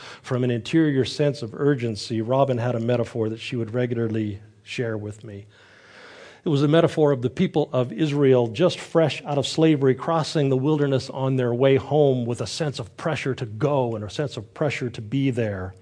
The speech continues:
And she would say, "The army could do, move no faster than the children and the elders." And she would say, "You can go hard, Doug, but you'll go alone. Or you can go at a pace that we can handle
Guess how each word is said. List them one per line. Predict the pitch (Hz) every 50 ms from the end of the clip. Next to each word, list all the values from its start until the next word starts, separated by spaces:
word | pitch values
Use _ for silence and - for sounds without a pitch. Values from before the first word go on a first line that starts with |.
| - - - - - - _
And | - 117
she | 107 - 135 123
would | 120 120 110
say, | - - 139 123 117 113 113 101 - - - - - - - - - _ 123
"The | 123 123
army | 131 151 170 165 151 139 131
could | - - 127 110 107
do, | 110 139 151 156 156 156
move | 135 135 143 151 143 123 104 113
no | 123 135 156 165
faster | 151 - - 165 156 127 - - - 113 104 113 113 110 - - _ _ _ _ _ _ _ _ _ _ _ _ _ _ _ -
than | 117 123 117 113
the | 117 107
children | - 160 165 156 135 107 107 104 110 117 113 101 98 - - -
and | - 117 117 117
the | 117 120
elders." | 120 113 101 92 82 - - - - - - - _ _ _ _ _ _ _ _ _ _ _ -
And | 127 123 117 104
she | - - 127
would | 113 113 110
say, | 104 - 127 117 110
"You | 110 117 151
can | 160 165 151
go | 151 147 135
hard, | 127 151 156 147 127 107
Doug, | 95 95 87 92 101 110 117 - _ _ _ _ _ _ _ _ _ _ _ _ _ -
but | 127 104 -
you'll | 127 117
go | 107 120 113 113
alone. | 113 113 113 104 90 82 82 87 _ _ _ _ _ _ _ _ _ _ _ _ _ _ _ _ _ _ _ _ _
Or | 123 120 120
you | 120 120
can | 123 120
go | 113 123 131
at | 135
a | 135
pace | 135 - 139 139 135 131 -
that | - 135
we | 117 120 131
can | 131 139 131
handle | 107 139 151 151 139 110 101 85 113 117